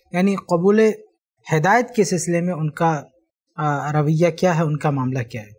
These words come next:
तो अल्लाह ताला आगे फरमाता है, "अऊज़ु बिल्लाहि मिनश शैतानिर रजीम, व मिनहुम उम्मियून ला यअलमूनल किताब इल्ला अमानिय, व इनहुम इल्ला यज़ुन्नून।" फरमाया कि उनमें, यानी बनु इसराइल में उम्मी लोग हैं।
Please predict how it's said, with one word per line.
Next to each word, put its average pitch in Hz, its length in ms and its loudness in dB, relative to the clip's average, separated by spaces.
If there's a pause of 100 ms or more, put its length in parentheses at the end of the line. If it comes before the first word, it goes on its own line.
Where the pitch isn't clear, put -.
(120)
तो 185 60 2
अल्लाह 214 180 2
ताला 247 140 4
आगे 240 180 2
फरमाता 226 400 2
है, 240 140 2
"अऊज़ु 196 260 2
बिल्लाहि 190 220 4
मिनश 170 180 -2
शैतानिर 160 300 0
रजीम, 180 320 2
व 156 60 0
मिनहुम 196 360 2
उम्मियून 170 800 0 (100)
ला 156 220 2
यअलमूनल 170 600 0
किताब 120 580 -6 (480)
इल्ला 196 260 4
अमानिय, 147 600 -2 (640)
व 151 60 -2
इनहुम 240 500 4
इल्ला 202 400 4
यज़ुन्नून।" 147 640 0 (180)
फरमाया 226 320 2
कि 254 120 2
उनमें, 240 240 6
यानी 240 180 6
बनु 220 180 4
इसराइल 208 380 2
में 208 320 4 (240)
उम्मी 262 300 6
लोग 139 320 2
हैं। 117 160 -18